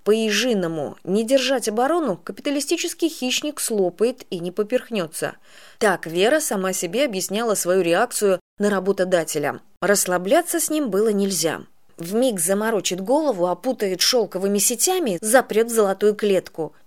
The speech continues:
Сама не заметила, как превратилась в типаж, всегда вызывавший у Веры отвращение.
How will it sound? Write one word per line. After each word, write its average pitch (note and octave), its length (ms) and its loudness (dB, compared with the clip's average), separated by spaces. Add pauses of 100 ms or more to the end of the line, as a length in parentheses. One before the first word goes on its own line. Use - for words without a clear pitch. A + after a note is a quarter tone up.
Сама G#3 320 -2
не D#3+ 140 -6
заметила, F3 460 -2
как F3 180 -6
превратилась F#3+ 640 -2
в - 40 -16
типаж, C4 380 -2
всегда G3+ 360 -2
вызывавший F3+ 580 -2
у E3+ 80 0
Веры F3 240 0
отвращение. D#3 840 -4